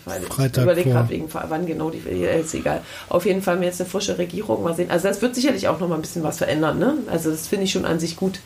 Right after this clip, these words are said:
Speaker 1: dass sozusagen an sich die Regierungskonstellation so ein bisschen jetzt geändert hat.
Speaker 2: Ja, ja, ich glaub auch, das
Speaker 1: Also, das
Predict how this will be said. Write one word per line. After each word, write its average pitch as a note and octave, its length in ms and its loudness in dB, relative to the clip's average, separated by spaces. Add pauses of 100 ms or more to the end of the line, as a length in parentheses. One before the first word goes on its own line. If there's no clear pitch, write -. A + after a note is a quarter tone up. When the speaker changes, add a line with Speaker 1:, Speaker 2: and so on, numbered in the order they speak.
Speaker 1:
dass D#3+ 180 0
sozusagen E3 400 -4
an E3+ 140 -2
sich A3 200 0
die E3 160 -2
Regierungskonstellation E3 1000 -2
so D#3+ 80 -2
ein D#3+ 80 -2
bisschen F3 280 -2
jetzt E3 120 -8
geändert D#3+ 320 -2
hat. B2+ 140 -6 (400)
Speaker 2:
Ja, D#3 140 6
ja, D#3+ 160 6
ich C#3 120 -2
glaub C3 160 0
auch, C#3 220 2
das - 160 0
Speaker 1:
Also, E3+ 260 0
das E3+ 160 -4